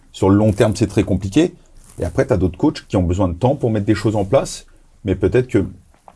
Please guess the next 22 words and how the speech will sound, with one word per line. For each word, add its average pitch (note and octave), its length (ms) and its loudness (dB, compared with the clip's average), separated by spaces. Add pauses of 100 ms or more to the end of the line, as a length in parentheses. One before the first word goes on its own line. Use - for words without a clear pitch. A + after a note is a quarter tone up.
(140)
la, E2 560 0
hum, D#2 460 -6
stabilité G2 560 0
du F#2 160 -2
club C#3 220 2
va G2+ 120 2
durer G2 260 4
beaucoup A2 260 2
plus A#2+ 140 0
longtemps. G#2 420 -2 (540)
Et F2+ 140 2
pour F2 180 -2
moi, B2 200 4
je - 100 -4
trouve B2 180 -4
que A2 100 -2
c'est F#2+ 160 -4
ça, B2+ 200 -2
euh, G2+ 260 -2
qui F#2+ 160 -2
est F#2+ 60 4
dommage. A#2+ 540 0